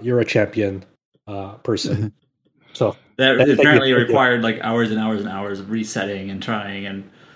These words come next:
Speaker 1: Yeah,
Speaker 3: like,
Speaker 1: that, that is
Speaker 3: things.
Speaker 1: not a, that is not an easy task to, to test for. So if you're listening,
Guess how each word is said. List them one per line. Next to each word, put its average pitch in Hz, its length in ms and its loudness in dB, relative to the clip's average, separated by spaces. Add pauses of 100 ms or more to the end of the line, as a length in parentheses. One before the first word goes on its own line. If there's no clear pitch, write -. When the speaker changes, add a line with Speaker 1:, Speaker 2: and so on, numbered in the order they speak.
(120)
Speaker 1:
Yeah, 101 400 0 (200)
Speaker 3:
like, 113 120 -8
Speaker 1:
that, 117 300 -2
that 117 120 2
is 107 60 2
Speaker 3:
things. 117 60 -2
Speaker 1:
not 110 200 4
a, 104 160 4
that 110 160 2
is 98 80 0
not 101 140 0
an 101 100 -6
easy 101 200 -4
task 95 340 -4
to, 101 160 -2
to 98 160 -4
test - 320 -8
for. 101 180 -6
So 95 440 -8 (420)
if - 80 -12
you're 104 160 4
listening, 139 640 4